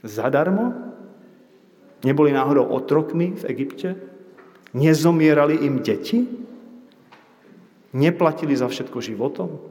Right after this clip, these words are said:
Čo sa to stalo? Ako je možné, že si Izraeliti nosný príbeh svojej histórie takto pomotali?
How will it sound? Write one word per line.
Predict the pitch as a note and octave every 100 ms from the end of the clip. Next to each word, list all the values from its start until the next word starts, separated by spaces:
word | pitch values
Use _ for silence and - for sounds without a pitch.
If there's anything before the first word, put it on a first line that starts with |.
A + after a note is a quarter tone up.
| - - - _ _ _ _ - -
Čo | E3+
sa | - D3+
to |
stalo? | C#3 C#3+ A2 - - - - - - -
Ako | F3+ C4
je | A3+
možné, | C#3+ C3+ C3 C#3+ F3+
že | F3+
si | G#3
Izraeliti | F3 F3+ F#3+ G3 F#3+ F#3+ F3+
nosný | E3+ A3+ - A#3+ A3
príbeh | - F#3+ G3+ D#3 C#3
svojej | - E3+ F3+ D#3+
histórie | B2 C3 - - A#2 B2+ C#3
takto | C#3+ G3+ - A#3
pomotali? | C4+ C4+ A2+ G#2+